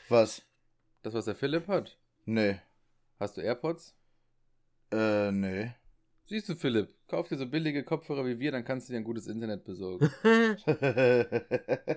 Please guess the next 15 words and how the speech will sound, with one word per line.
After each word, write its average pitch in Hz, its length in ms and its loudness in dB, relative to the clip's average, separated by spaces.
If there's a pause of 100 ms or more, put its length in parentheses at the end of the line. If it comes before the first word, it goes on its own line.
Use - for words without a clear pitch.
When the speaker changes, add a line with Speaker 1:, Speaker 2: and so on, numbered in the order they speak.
(360)
Speaker 3:
Ja, 156 200 8
nee, 214 340 12
aber 190 260 10
das 190 180 0
war, 202 220 8
weil 208 120 6
ich 180 100 2
hab 196 160 6
halt 208 200 4 (360)
zwei 165 320 4
Jahre 185 240 8
Speaker 2:
Ewig 190 120 6
Speaker 3:
nicht 180 120 0
Speaker 2:
nichts 185 200 2
mehr 196 80 8